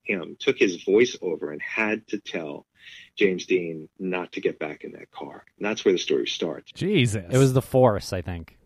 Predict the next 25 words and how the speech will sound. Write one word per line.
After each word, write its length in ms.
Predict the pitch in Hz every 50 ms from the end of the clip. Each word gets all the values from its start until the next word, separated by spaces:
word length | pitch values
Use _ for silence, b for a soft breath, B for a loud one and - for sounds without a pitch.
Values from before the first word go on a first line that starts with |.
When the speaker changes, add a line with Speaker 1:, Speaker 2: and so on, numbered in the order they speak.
| _ _ _ _ _ _ _
Speaker 2:
Jesus. 360 | _ - 170 185 202 127 95 -
Speaker 1:
Yeah, 180 | 147 151 147
he 140 | 135 135 123
was. 180 | 117 110 98 -
Speaker 2:
Yeah. 160 | 135 - -
Speaker 1:
<laughs> 40 | -
I 100 | 131 135
mean, 160 | 156 143 139
when 120 | 135 131
Obi-Wan 380 | 131 139 143 147 139 139 135 123
Kenobi 320 | 120 120 123 120 113 101
tells 220 | - 120 113 101 110
you 60 | 104
not 160 | 104 98 -
to 80 | - -
get 120 | 95 -
back 180 | 104 95 95 -
in 80 | 107
the 40 | 95
car, 200 | - - 98 -
don't 240 | - - - - -
do 120 | 143 90 80
it. 140 | - - _
Speaker 3:
<laughs> 80 | _ -
Yeah. 320 | 107 104 98 95 87 90